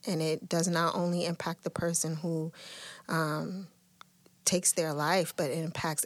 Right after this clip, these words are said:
everyone who they leave behind. So please be conscious of that, listeners. Um, I know it's a very heavy topic. Leah said it's a very heavy topic. You know, we're usually laughing and smiling on the line, but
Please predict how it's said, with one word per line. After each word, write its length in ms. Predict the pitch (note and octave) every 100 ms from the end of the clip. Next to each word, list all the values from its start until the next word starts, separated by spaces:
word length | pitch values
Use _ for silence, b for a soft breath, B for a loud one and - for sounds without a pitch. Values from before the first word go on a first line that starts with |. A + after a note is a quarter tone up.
| -
everyone 480 | E3+ F3+ E3 C#3
who 180 | D3+ F3+
they 180 | E3+ D#3
leave 300 | D3+ D3 D#3+
behind. 640 | D3+ D3 C#3+ C3+ D3 D#3+
So 400 | - E3 D#3 E3 - B B
please 280 | - A3 A3
be 120 | A3+ E3
conscious 480 | - D#3 D3+ D3
of 140 | D3 E3+
that, 320 | D3 C3+ -
listeners. 680 | D3+ D#3 - D3+ D3 D3 D3 - -
Um, 320 | E3 C#3+ -
I 60 | E3+
know 140 | E3+
it's 180 | E3 E3
a 40 |
very 220 | E3 C#3+
heavy 300 | D#3+ E3+ D#3
topic. 500 | - E3+ D#3+ D#3+ D#3 -
Leah 220 | D#3+ D#3+
said 220 | - D#3+
it's 120 | D#3
a 40 | E3+
very 260 | D#3+ C3
heavy 260 | D#3+ - F#3+
topic. 640 | - E3 D3+ D#3 D#3 - B B B B -
You 120 | F3
know, 200 | F3 E3+
we're 160 | F#3+
usually 480 | F3+ F#3 F3 - F3+
laughing 420 | F3 F3+ E3 D#3
and 100 | C#3+
smiling 520 | - - D3+ D#3 D#3 D3
on 140 | D3+
the 80 | D#3
line, 400 | D#3+ D#3 D#3 D#3
but 320 | D#3+ D#3+ -